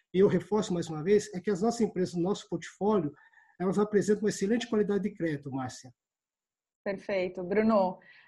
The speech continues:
Speaker 2: é, nesse contexto, eu queria que você comentasse qual que foi a estratégia da gestão ao longo do mês de julho e os resultados que os fundos tiveram.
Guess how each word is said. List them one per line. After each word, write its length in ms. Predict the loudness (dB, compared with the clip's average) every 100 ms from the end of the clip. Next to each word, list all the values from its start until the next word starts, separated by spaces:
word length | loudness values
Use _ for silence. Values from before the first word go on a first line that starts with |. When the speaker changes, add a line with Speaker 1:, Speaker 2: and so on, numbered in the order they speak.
| _
Speaker 2:
é, 280 | -8 -6 -2
nesse 220 | 0 0
contexto, 560 | 2 0 2 4 4 2
eu 80 | -2
queria 180 | -2 -2
que 80 |
você 100 | -2
comentasse 760 | -2 0 0 4 4 4 0 0
qual 220 | 4 4 4
que 60 |
foi 100 | 2
a 20 |
estratégia 440 | 2 0 0 0 2
da 120 | 2
gestão 380 | 2 -2 0 0
ao 60 |
longo 200 | 2 0
do 100 | -2
mês 140 | -2 -2
de 80 | -2
julho 520 | 0 2 4 4 2 -4 -20 _
e 120 | 0 2
os 140 | 4
resultados 680 | 4 4 6 8 8 6 0
que 80 | -6
os 100 | -8
fundos 240 | -8 -8
tiveram. 580 | -8 -2 0 0 -2 -8